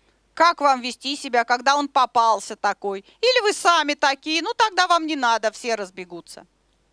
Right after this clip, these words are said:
На самом деле гораздо более опасные люди, которые, э, в своей агрессии ведут себя как скрывающие и удаляющиеся.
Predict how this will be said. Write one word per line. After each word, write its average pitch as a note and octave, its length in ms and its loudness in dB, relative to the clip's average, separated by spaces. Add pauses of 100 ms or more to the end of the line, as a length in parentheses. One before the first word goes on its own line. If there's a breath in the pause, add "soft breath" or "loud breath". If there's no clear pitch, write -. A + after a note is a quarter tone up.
(1800 soft breath)
На D#4 140 2
самом F4+ 240 2
деле F#4 220 0
гораздо C#4+ 420 2
более D4 300 0
опасные B3 540 -2
люди, B3 340 -6
которые, A#3 760 -2 (300)
э, F#3+ 360 -8
в - 60 -18
своей A#3 360 0
агрессии A3 560 -4
ведут G3+ 400 -10
себя G#3 260 0
как G3+ 180 -6
скрывающие A#3 720 0
и - 20 -6
удаляющиеся. F3+ 1040 -4